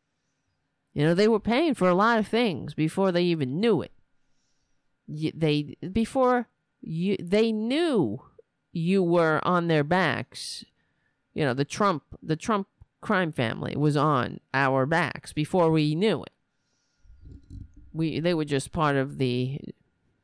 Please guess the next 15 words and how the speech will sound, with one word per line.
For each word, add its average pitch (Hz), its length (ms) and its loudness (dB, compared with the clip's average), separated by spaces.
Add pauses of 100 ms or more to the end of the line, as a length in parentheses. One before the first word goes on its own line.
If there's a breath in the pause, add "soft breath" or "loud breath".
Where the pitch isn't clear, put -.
(100)
the 139 140 0
whole 143 540 2
up-, 120 440 -2
upper 135 680 2
one 156 320 0
percent 151 560 -4
who 117 380 -2 (100)
don't, 92 320 -8 (220)
don't 123 220 -4
pay 123 200 -4
shit. - 360 -2 (1300)
Like - 240 -10
Imelda 143 380 -2
Marcos 147 500 0
said, 87 400 -8